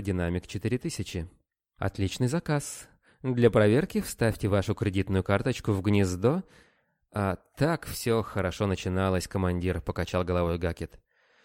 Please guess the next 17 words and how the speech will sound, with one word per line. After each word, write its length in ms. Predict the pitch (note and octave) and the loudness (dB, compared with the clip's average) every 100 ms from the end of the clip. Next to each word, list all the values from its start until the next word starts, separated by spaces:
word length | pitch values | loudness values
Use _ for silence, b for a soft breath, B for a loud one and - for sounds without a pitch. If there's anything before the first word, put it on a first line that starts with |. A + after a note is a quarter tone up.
| b b b - | b b b -10
«Ничего 440 | F2+ G2 D#3 C#3+ | -4 -2 0 2
не 80 | F#3+ | 2
поделаешь», 800 | E3 C3 C3 C#3+ B2 F#2+ - - | 4 6 6 6 6 4 0 -6
вздохнул 640 | E2 E2+ F2+ - F#2 F2 | -8 -4 -4 0 -2 0
Джереми 580 | E2 G2 C#3 D3 C#3+ C3 | 0 -2 0 0 0 -2
и, 280 | - F#2+ F#2 | -2 -2 -2
привстав 540 | - F2+ - F#2 E2+ | -2 -4 -4 -6 -6
с 80 | - | -6
кресла, 440 | - C3+ D3+ C#3 | -4 -4 -4 -4
вставил 420 | A2+ - G2+ F#2 F2 | -6 -2 0 0 0
карточку 540 | A#2 B2+ C3 - G#2+ | -4 -2 -4 -4 -2
в 80 | F#2 | 0
гнездо 420 | G2 F#2 E2 F2+ | 0 0 0 0
на 140 | F2+ | 0
пульте 320 | - F2 D#2+ F2+ | -2 -4 -2 -2
управления. 600 | G#2 G#2 G2+ F2 E2 D#2 _ _ _ _ _ | 0 -2 0 -2 -4 -6 _ _ _ _ _
Послышалось 640 | F2 - F#2 - F#2 - | -8 -4 -6 -4 -4 -6